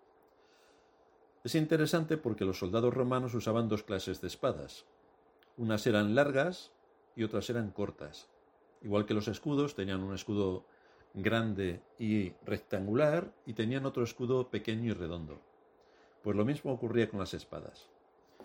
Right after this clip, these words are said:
A estas pequeñ-, a estas pequeñas espadas se les llamaba en griego makaira, y es la misma palabra que Pablo usa en nuestro texto, de modo que es este tipo de espada la que Pablo tenía en mente cuando escribió la carta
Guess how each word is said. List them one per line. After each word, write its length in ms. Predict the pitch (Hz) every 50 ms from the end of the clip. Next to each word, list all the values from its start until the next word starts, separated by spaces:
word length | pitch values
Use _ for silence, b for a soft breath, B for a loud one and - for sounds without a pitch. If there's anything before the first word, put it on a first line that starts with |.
| B B B B B B B B B _ -
A 80 | -
estas 240 | 113 - - 151 -
pequeñ-, 480 | - - 127 - 156 147 143 143 214 - - -
a 80 | - 117
estas 280 | 113 117 - 147 139 -
pequeñas 540 | - - 104 - - 135 139 131 113 -
espadas 520 | 101 85 - - - 143 139 123 131 143 139
se 80 | -
les 140 | 101 95 85
llamaba 300 | - 98 98 110 113 120
en 100 | 120 113
griego 460 | 110 110 120 123 123 135 139 147 - - _ _ -
makaira, 640 | 107 104 92 - - 127 117 101 - 78 73 67 - - _ _ _ _ _ _ _ _ - - _ -
y 100 | 107 107
es 140 | 104 -
la 100 | 110 101
misma 300 | 95 107 104 - 110 101
palabra 340 | - 104 104 110 113 117 117
que 80 | 113 101
Pablo 280 | - 92 95 98 101
usa 180 | 104 101 - 123
en 60 | 110
nuestro 260 | 101 92 - 87 80
texto, 320 | - 170 160 - - 87 82
de 80 | 85
modo 340 | 85 90 107 107 117 117 - B B B B B B B B B B -
que 160 | 101 104 107
es 120 | 107 - 117
este 280 | 101 - - - 101
tipo 460 | 98 - - 139 117 - - 92 90
de 80 | 85 87
espada 440 | 82 - - - 143 147 131 123 127
la 140 | 123 110 101
que 120 | - 92
Pablo 280 | - - 123 123 120 104
tenía 260 | - 92 87 95 107
en 120 | 107 110 120
mente 420 | 131 127 120 113 95 101 117 - - _ _ _ _ _ _ _
cuando 220 | - 110 101 104
escribió 340 | 101 - - 98 95 107 117
la 160 | 120 110 101
carta 520 | 95 - 104 101 104 - 113 110 110 113